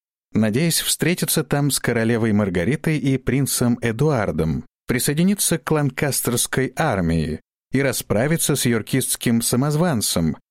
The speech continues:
который называл себя Эдуардом четвертым. И мальчик, и мужчина понимали, что если им удастся объединить силы с королевой,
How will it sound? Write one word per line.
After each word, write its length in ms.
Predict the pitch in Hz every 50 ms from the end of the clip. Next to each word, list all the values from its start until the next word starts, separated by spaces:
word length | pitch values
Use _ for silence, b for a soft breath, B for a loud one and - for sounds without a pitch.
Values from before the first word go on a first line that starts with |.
| _ _
который 320 | - 120 104 110 98 95 92
называл 360 | 92 90 85 85 92 120 143
себя 360 | - - 131 120 127 117 - - _ _
Эдуардом 580 | - 110 95 98 98 104 104 90 85 92 95 90
четвертым. 880 | - - 117 113 - 120 117 104 87 80 - - 90 82 71 - - - _ _ _ _ _ _ _ _ _ _ _ _
И 100 | - 95
мальчик, 520 | 98 107 120 143 165 160 - - 175 - -
и 20 |
мужчина 540 | 151 147 143 - - - - 135 135 139 131
понимали, 640 | - 139 135 143 147 143 139 117 90 82 78 78 76
что 260 | - - - - 104
если 380 | 98 104 113 104 - - 98
им 300 | 104 92 107 113 104 95
удастся 680 | 98 98 101 156 185 190 165 - - - - - 95 -
объединить 480 | 95 95 98 101 104 117 117 117 113 -
силы 360 | - - - 120 101 87 82
с 80 | - -
королевой, 720 | - - 90 87 90 120 180 180 135 104 80 71 76 -